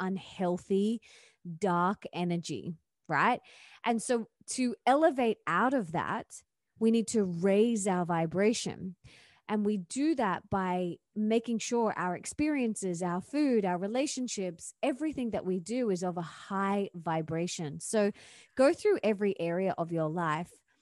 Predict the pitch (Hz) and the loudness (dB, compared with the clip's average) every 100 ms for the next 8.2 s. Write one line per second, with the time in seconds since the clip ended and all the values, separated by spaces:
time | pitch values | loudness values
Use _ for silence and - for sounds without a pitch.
0 | _ _ _ - - 240 269 247 233 208 | _ _ _ -14 -2 2 2 0 -2 0
1 | 202 185 208 143 - - _ _ _ _ | 2 2 0 0 -8 -20 _ _ _ _
2 | _ _ - - - 220 214 226 220 226 | _ _ -16 -12 -4 -2 0 2 2 2
3 | 226 214 - 208 196 - - 208 190 196 | 2 2 2 0 0 -4 -6 -2 2 2
4 | 220 233 220 185 - 208 220 233 - 226 | 2 0 -4 -4 -2 -2 -2 -2 -2 -2
5 | 202 - - - _ 240 311 381 381 226 | -2 -6 -20 -20 _ 0 2 2 -2 0
6 | 220 202 165 170 226 - _ _ _ _ | 2 4 2 -2 -6 -10 _ _ _ _
7 | 190 214 226 214 202 180 180 180 - 180 | 0 2 4 4 0 0 -4 -6 -10 -8
8 | 175 156 | -4 -4